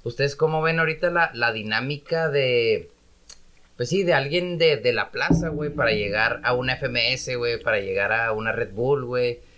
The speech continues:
para llegar a tener, este, contratos y esas cosas? ¿Ahorita se ve más factible que hace diez años?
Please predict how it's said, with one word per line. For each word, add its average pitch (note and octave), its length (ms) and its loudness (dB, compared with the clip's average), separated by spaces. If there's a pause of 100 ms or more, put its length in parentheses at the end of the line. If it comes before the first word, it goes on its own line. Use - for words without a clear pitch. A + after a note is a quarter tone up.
(220)
para A2 160 4
llegar G#2 240 2
a A#2 80 0
tener, G#2+ 320 -2
este, A2 240 -4
contratos A#2 720 -4
y A2 60 -8
esas A#2 220 -8
cosas? B2 420 -6 (200)
¿Ahorita A#2+ 280 2
se D#3 120 0
ve B2+ 120 2
más D3 280 0
factible E3 560 -4
que C3+ 120 -2
hace C#3+ 220 -2
diez C3 420 -2
años? G#3+ 440 -4